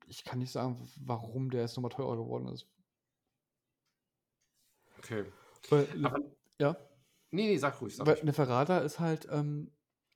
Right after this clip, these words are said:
Speaker 1: das, sie, sie wird halt jetzt viel gespielt, weil ihre Legion of Blood ist deutlich besser geworden als früher. Mit ihrem Teleport, den sie auch noch jetzt hat und generell mit ihrem Minus eins zu Hit und was sie alles für Fähigkeiten hat, war zu erwarten, dass sie teurer wird.
Speaker 2: Ja.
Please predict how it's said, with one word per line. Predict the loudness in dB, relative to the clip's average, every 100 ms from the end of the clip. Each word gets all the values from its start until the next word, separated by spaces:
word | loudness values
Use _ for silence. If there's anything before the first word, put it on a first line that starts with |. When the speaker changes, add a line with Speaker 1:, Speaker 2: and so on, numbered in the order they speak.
| -20 -14
Speaker 1:
das, | -10 -6
sie, | -6 -4 -6
sie | -4 0
wird | 2
halt | 4
jetzt | 2 2
viel | 0
gespielt, | 0 -2 -2
weil | 0 0
ihre | 2 0 0
Legion | -4 0 -2
of | 2
Blood | 0 0
ist | 0
deutlich | 0 0
besser | 0 0
geworden | 0 -4
als | -6
früher. | -4 -2 -2 -6 -18 _ _ _ _
Mit | -4 0
ihrem | -2
Teleport, | 0 -2 2 4 4
den | 2
sie | 0
auch | 0
noch | -2
jetzt | -4 -4
hat | -4 -4
und | -8 -10 -8 -8 -6
generell | -2 0 2 2
mit | 2
ihrem | 0 0
Minus | 0 -2
eins | -2
zu | 0
Hit | 2 0 -4
und | -8 -4
was | -4
sie | -2
alles | -4 -4
für | -6
Fähigkeiten | -6 -6 -6 -6 -6
hat, | -6 -10 _ _ _ _ _ _
war | -4 4 4
zu | 6
erwarten, | 4 4 2 0
dass | -8
sie | -10
teurer | -8 -8 -8
wird. | -10 -14 _ _ _ _ _ _ _ _ _ _ -2
Speaker 2:
Ja. | 2